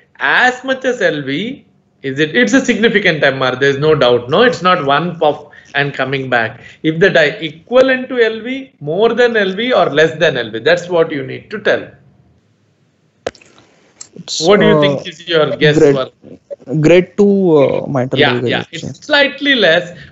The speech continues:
Speaker 1: but you know, L A seems to be dilated, so I won't be surprised even if it is grade three, but I'm okay with your grade two, okay? L A seems to be dilated, no? It looks huge compared
Speaker 2: Yes.
Speaker 1: to this, so it seems to be dilated. Yeah,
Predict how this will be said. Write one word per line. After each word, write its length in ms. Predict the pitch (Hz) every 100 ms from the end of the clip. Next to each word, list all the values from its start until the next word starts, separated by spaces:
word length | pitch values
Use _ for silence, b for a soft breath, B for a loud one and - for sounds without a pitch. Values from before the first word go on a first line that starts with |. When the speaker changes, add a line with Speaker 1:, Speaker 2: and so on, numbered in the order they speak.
| -
Speaker 1:
but 140 | 208
you 100 | 262
know, 140 | 294 - -
L 220 | 202 254
A 160 | 330 -
seems 300 | 262 233 -
to 80 |
be 100 | 214
dilated, 720 | 196 147 143 165 170 170 147 -
so 100 | 151
I 120 | 156
won't 260 | 185 226
be 80 | 233
surprised 460 | - 175 - 180 156
even 240 | 156 175
if 100 | 170
it 60 | 160
is 100 | 131
grade 420 | 135 147 156 156
three, 480 | 170 151 170 220 - B B
but 140 | 170
I'm 180 | 170 170 190
okay 220 | 190 226
with 180 | 202 151
your 160 | 156
grade 440 | 131 135 147 147 -
two, 220 | 139 127
okay? 420 | 135 175 285 320 B B B
L 260 | 151 190 226
A 160 | 226
seems 320 | 240 254 269
to 100 | -
be 140 | 220 196
dilated, 640 | 160 156 165 160 151 135
no? 320 | 190 320 - B B -
It 100 | 156
looks 220 | 233 -
huge 800 | - 190 240 262 190 170 - -
compared 420 | 165 160 165 156
Speaker 2:
Yes. 160 | 143 -
Speaker 1:
to 20 |
this, 460 | 139 151 226 - - B B
so 100 | 170
it 100 | 156
seems 380 | - 214 262 -
to 60 | 247
be 120 | 214
dilated. 640 | 175 156 156 151 143 139
Yeah, 240 | 143 143